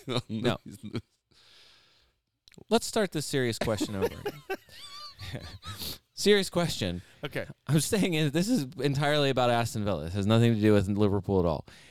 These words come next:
Speaker 2: Serious question.
Speaker 1: I'll
Speaker 2: If
Speaker 1: find
Speaker 2: you
Speaker 1: a
Speaker 2: have
Speaker 1: way.
Speaker 2: not picked one yet, would you take Moussa Diaby for six point seven or Douglas Luiz, Aston Villa penalty taker, for five point five? Diaby has taken twenty shots.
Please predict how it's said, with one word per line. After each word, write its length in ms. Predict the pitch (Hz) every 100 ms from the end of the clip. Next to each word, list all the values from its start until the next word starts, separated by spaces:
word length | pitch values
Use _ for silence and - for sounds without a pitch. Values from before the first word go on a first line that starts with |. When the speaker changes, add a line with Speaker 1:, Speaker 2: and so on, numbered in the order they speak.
| -
Speaker 2:
Serious 420 | - 160 170 175
question. 420 | - 156 120 98 104
Speaker 1:
I'll 80 |
Speaker 2:
If 60 | 104
Speaker 1:
find 120 | 110
Speaker 2:
you 60 | 135
Speaker 1:
a 40 |
Speaker 2:
have 100 | 147
Speaker 1:
way. 60 | 151
Speaker 2:
not 200 | 175 196
picked 220 | 185 170
one 200 | 127 107
yet, 280 | 98 95 -
would 220 | 110 110
you 160 | 120 160
take 480 | - 143 123 - - _ _ _ _ _ _ _
Moussa 260 | 135 147 151
Diaby 640 | 143 131 131 101 92 90
for 160 | -
six 300 | 107 - 120
point 260 | - 117 101
seven 460 | - 123 95 85 78 _
or 200 | 120 104 -
Douglas 480 | 147 151 135 127 -
Luiz, 840 | 107 107 131 202 123 85 80 - - _ -
Aston 400 | 120 120 - 107
Villa 240 | 113 101
penalty 460 | 95 160 160 120 87
taker, 520 | 101 80 78 69 64 _ _ _
for 160 | - 101
five 320 | 117 107 98
point 260 | - 90 78
five? 420 | 101 87 52 - - - _ _ _ _ _ _ _ _ -
Diaby 420 | 139 147 165 185
has 180 | 170 -
taken 340 | 156 143 123
twenty 320 | - 143 156
shots. 640 | 170 - 127 95 98 -